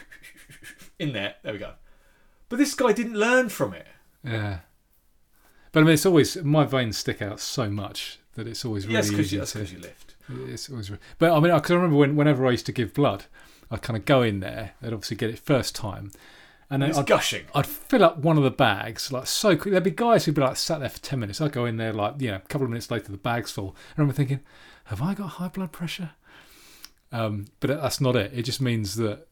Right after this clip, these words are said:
Speaker 2: um,
Speaker 1: It's,
Speaker 2: my
Speaker 1: yes, that's just flow as opposed
Speaker 2: Yeah,
Speaker 1: to
Speaker 2: so my blood flow is
Speaker 1: Yeah.
Speaker 2: really good, and I can pump more around my body with, like, one heartbeat than a, than an average person.
Speaker 1: Yes.
Speaker 2: Um, so, 'cause I was, I was thinking, "Gee, is that, does that mean, is that high blood pressure?"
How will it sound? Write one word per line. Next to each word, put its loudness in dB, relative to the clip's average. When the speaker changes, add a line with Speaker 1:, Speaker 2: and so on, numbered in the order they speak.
Speaker 2:
um, -4
Speaker 1:
It's, -2
Speaker 2:
my 2
Speaker 1:
yes, -4
that's -12
just -12
flow -8
as -18
opposed -8
Speaker 2:
Yeah, 8
Speaker 1:
to -4
Speaker 2:
so 0
my 4
blood 2
flow 2
is 0
Speaker 1:
Yeah. -4
Speaker 2:
really 2
good, -2
and -4
I -2
can -6
pump -6
more 2
around 0
my -2
body -2
with, -4
like, -10
one -4
heartbeat -8
than -10
a, -12
than -6
an -4
average -8
person. -10
Speaker 1:
Yes. -10
Speaker 2:
Um, -14
so, -6
'cause 2
I 8
was, 4
I 0
was -4
thinking, -6
"Gee, -6
is -8
that, -6
does -12
that -4
mean, -6
is -10
that -10
high -4
blood -4
pressure?" -6